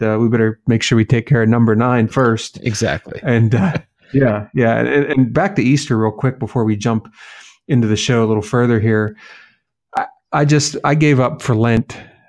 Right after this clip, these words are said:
Speaker 1: Uh, I gave up pastries. And what I was defining as a pastry was actually cakes and cookies, which is a downfall of mine.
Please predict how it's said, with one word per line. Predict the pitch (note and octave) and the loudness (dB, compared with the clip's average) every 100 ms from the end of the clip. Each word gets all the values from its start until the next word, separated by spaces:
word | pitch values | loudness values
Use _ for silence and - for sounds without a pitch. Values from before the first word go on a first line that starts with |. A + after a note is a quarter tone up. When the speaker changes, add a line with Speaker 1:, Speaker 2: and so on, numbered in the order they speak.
| _ - | _ -4
Speaker 1:
Uh, | A#2 A2 A2 - | -2 0 -2 -2
I | B2 | -2
gave | A#2+ B2 | 0 2
up | A#2 - | 0 -2
pastries. | - A#2 G#2+ - - - - _ _ _ _ _ _ | -2 0 0 -4 -6 -6 -12 _ _ _ _ _ _
And | - A#2+ A2+ A2+ | 0 2 2 2
what | A#2+ | 2
I | C3+ | 2
was | B2 | 0
defining | A2 G#2+ B2 A2+ A2 | -2 -2 0 2 2
as | G#2+ | 0
a | |
pastry | - A#2+ A2+ - A2+ | -2 -2 -2 -2 -4
was | G#2+ G#2+ | -2 -2
actually | A2 G#2+ - | -4 -4 -8
cakes | G#2+ B2+ A2+ - | -6 -2 -4 -2
and | A2 | -4
cookies, | - A2 A2 G#2 A2+ | -2 -4 -2 -2 -2
which | G#2+ | -2
is | A2+ | -2
a | A2 | -2
downfall | A2+ A2 G#2+ - A2+ G#2 | 0 0 0 0 -2 0
of | G#2 | 0
mine. | G#2 G#2 | 0 0